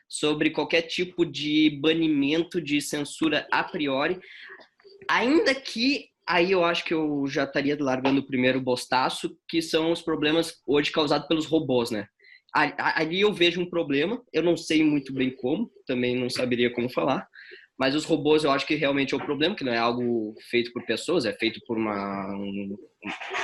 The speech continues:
uma mensagem de, de, é, espraiamento em massa, assim, né? Mas, ah, de modo geral, eu acho que não deve ter nenhuma censura a priori, e, mas sim ressarcimento a posterior.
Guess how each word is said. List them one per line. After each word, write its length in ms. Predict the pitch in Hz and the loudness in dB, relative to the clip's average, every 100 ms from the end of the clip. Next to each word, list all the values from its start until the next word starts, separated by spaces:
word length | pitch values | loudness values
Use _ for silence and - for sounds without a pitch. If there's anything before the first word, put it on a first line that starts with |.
| - - | -6 -6
uma 500 | 107 104 104 101 104 | -6 -8 -6 -4 -2
mensagem 640 | 107 110 117 117 123 131 | 0 0 0 0 0 -2
de, 560 | 110 - - 110 107 101 - - _ _ | -4 -10 -10 -6 -6 -8 -12 -20 _ _
de, 880 | 110 107 104 101 101 101 95 95 98 _ _ _ | -10 -6 -4 -4 -4 -6 -8 -10 -12 _ _ _
é, 100 | 95 | -10
espraiamento 920 | 101 - - 117 120 113 110 123 123 | -8 -6 -2 0 0 0 -4 -6 -6
em 160 | 117 107 | -8 -6
massa, 500 | 104 98 98 - - | -6 -6 -6 -10 -12
assim, 280 | 90 - 156 | -10 -6 -2
né? 240 | 143 131 - - - - - _ | -2 -4 -8 -20 -20 -20 -20 _
Mas, 960 | 117 117 117 120 131 127 127 - - - - | -2 0 2 4 4 2 0 -4 -10 -14 -2
ah, 160 | 127 135 | 2 2
de 160 | 135 | 2
modo 240 | 156 165 175 | 2 2 2
geral, 320 | 175 143 160 | 0 2 0
eu 80 | 156 | 0
acho 160 | 156 | -2
que 80 | - | -4
não 140 | 151 | -2
deve 240 | 160 147 147 | 0 -2 -2
ter 120 | 143 | -2
nenhuma 300 | 143 135 139 | 0 2 0
censura 500 | 135 135 - 131 131 - | 0 -4 -4 -4 -2 -2
a 80 | |
priori, 540 | 131 - 117 113 120 - - _ _ _ | -2 -2 0 0 0 -4 -12 _ _ _
e, 180 | 120 117 | -2 0
mas 220 | 117 117 | 0 -2
sim 300 | - 127 143 | -2 2 2
ressarcimento 760 | 143 127 139 127 123 117 120 | 2 0 -2 -2 -4 -4 -4
a 40 | 117 | -6
posterior. 440 | - - 107 - | -6 -8 -8 -10